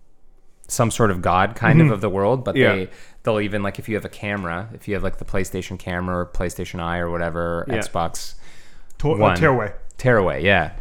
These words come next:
Speaker 1: They'll, like, show you,
Speaker 2: Yeah.
Speaker 1: and it's like the, the character will be, like, looking at you and being like, "Oh," you know?
Speaker 3: Yeah.
Speaker 2: Mm-hmm. And you'll be in the sun.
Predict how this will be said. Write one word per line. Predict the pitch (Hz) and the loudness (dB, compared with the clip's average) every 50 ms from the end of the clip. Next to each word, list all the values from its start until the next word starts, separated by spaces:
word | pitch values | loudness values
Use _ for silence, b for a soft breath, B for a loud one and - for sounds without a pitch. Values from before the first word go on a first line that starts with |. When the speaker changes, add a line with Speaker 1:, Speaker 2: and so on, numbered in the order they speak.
| - - | -6 0
Speaker 1:
They'll, | 120 113 110 101 | 2 4 4 4
like, | 95 95 87 - | 2 0 -2 -2
show | - - - 107 101 101 | -4 -2 0 0 0 0
you, | 98 90 90 95 107 123 147 147 - - | -2 -2 -4 -4 -4 -4 -6 -6 -10 -6
Speaker 2:
Yeah. | - 139 131 | -2 0 0
Speaker 1:
and | 113 98 | 0 0
it's | 95 - | 0 0
like | 107 98 - | 2 2 2
the, | - - - - - | 0 -4 -6 -8 -8
the | 98 95 | -8 -8
character | - - 107 104 104 - - 107 | 0 2 2 2 2 2 -2 -2
will | 98 95 | -4 -2
be, | 85 101 | -4 -4
like, | 92 90 87 - | -6 -6 -6 -6
looking | 98 98 - 117 113 | -8 -8 -8 -6 -6
at | 117 135 | -6 -6
you | 143 131 | -6 -6
and | 110 | -6
being | 104 95 101 | -8 -8 -10
like, | 104 117 - - | -10 -10 -10 -8
"Oh," | 254 294 - - 101 92 90 87 | -8 -6 -6 -4 -4 -4 -4 -6
you | - 95 | -6 -6
know? | 95 104 123 135 | -6 -4 -2 -2
Speaker 3:
Yeah. | 127 120 117 | 0 0 0
Speaker 2:
Mm-hmm. | 117 139 139 139 139 - - b b b b b b b b b b - - - - | 2 2 4 4 4 4 4 b b b b b b b b b b -2 -2 -2 0
And | 131 | 4
you'll | 127 135 123 | 4 6 6
be | 127 127 | 6 4
in | 120 120 | 4 2
the | 117 - | -2 -4
sun. | - - 107 104 104 101 | -4 -6 -6 -6 -8 -4